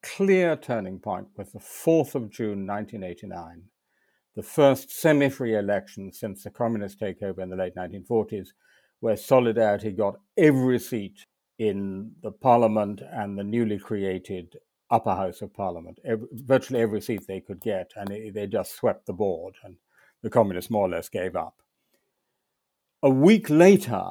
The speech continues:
I was in East Berlin talking to a group of dissident friends, and they were still in deepest gloom, saying, "Oh, yeah, this is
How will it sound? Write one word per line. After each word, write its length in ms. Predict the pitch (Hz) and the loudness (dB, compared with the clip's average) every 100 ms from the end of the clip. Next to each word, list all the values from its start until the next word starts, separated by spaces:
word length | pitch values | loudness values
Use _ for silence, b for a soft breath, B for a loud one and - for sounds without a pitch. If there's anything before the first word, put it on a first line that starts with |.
| - | -6
I 160 | 127 120 | -2 0
was 260 | 123 110 | 0 0
in 180 | 120 120 | 0 0
East 360 | 131 135 - _ | 0 0 -4 _
Berlin 920 | 123 110 120 165 165 95 92 101 117 139 _ _ _ _ | -2 0 2 4 4 0 -6 -8 -10 -10 _ _ _ _
talking 320 | 143 120 117 | 0 0 -2
to 120 | 110 117 | -4 -6
a 40 | |
group 320 | 95 123 110 | -4 -6 -4
of 200 | 110 87 | -6 -2
dissident 500 | 139 135 110 98 87 | -2 0 -4 -8 -10
friends, 640 | - 95 - - _ _ _ _ _ _ _ _ _ _ _ - | -10 -10 -12 -20 _ _ _ _ _ _ _ _ _ _ _ -4
and 180 | 123 | 0
they 180 | 135 160 | 2 2
were 180 | 156 147 | 2 0
still 300 | 143 151 135 | -2 -4 -2
in 180 | 120 107 | -4 -6
deepest 560 | 135 139 139 127 - | -6 -8 -6 -10 -10
gloom, 440 | 110 107 104 120 110 _ _ _ _ - | -12 -12 -12 -18 -20 _ _ _ _ -12
saying, 680 | - 113 104 98 95 95 _ _ _ - | -4 -2 -2 -4 -8 -12 _ _ _ 0
"Oh, 140 | 143 | 2
yeah, 200 | 101 90 | 2 -2
this 240 | 92 92 101 | -8 -16 -18
is 200 | - | -20